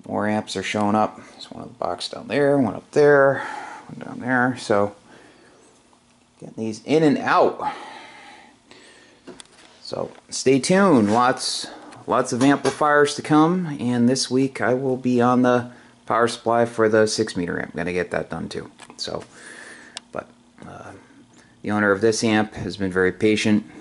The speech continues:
He knew I was moving, so I wanted to get this done. And the other one in the box, I'm gonna get on that real quick. So, once again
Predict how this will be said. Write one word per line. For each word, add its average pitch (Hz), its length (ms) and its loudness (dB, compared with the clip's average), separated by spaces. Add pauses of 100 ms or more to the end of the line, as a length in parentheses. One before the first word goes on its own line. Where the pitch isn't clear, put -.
(120)
He 92 140 -8
knew 95 160 -2
I 87 100 2
was 85 140 -2
moving, 92 420 0
so 82 240 -2
I 80 60 2
wanted 80 220 -2
to 82 80 -4
get 85 220 -4
this 85 320 0
done. 87 440 0
And 85 560 -12 (120)
the 80 100 -16
other 82 100 -10
one 85 160 -10
in 82 80 -10
the 80 40 -12
box, 80 440 -2
I'm - 80 -12
gonna 80 100 -10
get 80 120 -4
on 80 140 -6
that 80 240 -6
real 85 120 -4
quick. - 380 -6 (960)
So, - 240 -14 (1500)
once 131 200 0
again 151 440 2